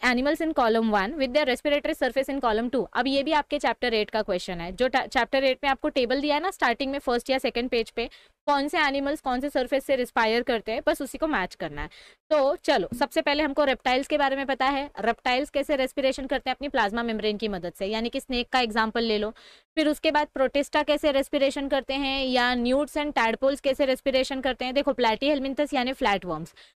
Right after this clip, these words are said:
फ्लैटवर्म्स कैसे रेस्पिरेशन करते हैं, बॉडी सरफेस की मदद से। तो देखो इधर पे बी का ऑप्शन क्या आएगा, आंसर थ्री,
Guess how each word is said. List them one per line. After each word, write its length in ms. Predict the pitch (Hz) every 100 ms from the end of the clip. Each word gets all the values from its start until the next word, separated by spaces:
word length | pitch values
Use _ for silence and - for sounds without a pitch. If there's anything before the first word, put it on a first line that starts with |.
| _ -
फ्लैटवर्म्स 440 | 285 269 311 330
कैसे 240 | 311 302
रेस्पिरेशन 540 | 302 285 311 294 302 294
करते 240 | 285 262
हैं, 160 | 285 285
बॉडी 240 | 233 233
सरफेस 340 | 240 214 208 -
की 120 | 214
मदद 240 | 180 165
से। 220 | - 175 - - _ _
तो 100 | 311
देखो 240 | 285 294 302
इधर 220 | 214 190
पे 200 | 180 - 208
बी 200 | 247 277
का 120 | 311
ऑप्शन 320 | 285 - 302
क्या 140 | 294
आएगा, 240 | 277 277 269
आंसर 440 | 285 240 233 277
थ्री, 260 | 233 269